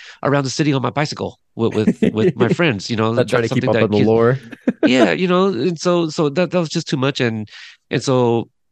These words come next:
Speaker 1: so, so that's wh-, that's when it fell off. And, and obviously when that second movie came out, I didn't really care because,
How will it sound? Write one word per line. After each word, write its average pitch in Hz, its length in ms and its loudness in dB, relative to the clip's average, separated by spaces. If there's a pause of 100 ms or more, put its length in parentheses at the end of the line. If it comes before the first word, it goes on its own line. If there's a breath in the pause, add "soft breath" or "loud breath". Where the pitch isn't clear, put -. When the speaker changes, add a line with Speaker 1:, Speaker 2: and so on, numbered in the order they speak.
(300)
Speaker 1:
so, - 220 -12
so 135 440 -4
that's 131 180 -2
wh-, - 160 -10
that's 127 180 -4
when 117 100 0
it 113 80 -2
fell 110 180 0
off. 110 200 0
And, 113 220 0
and 107 300 -2
obviously 104 360 -4
when 110 160 -2
that 104 200 -2
second 104 240 -6
movie 110 160 0
came 98 180 -4
out, 95 240 0
I - 80 -2
didn't 110 140 -2
really 92 160 -4
care - 300 -10 (200)
because, 98 400 -2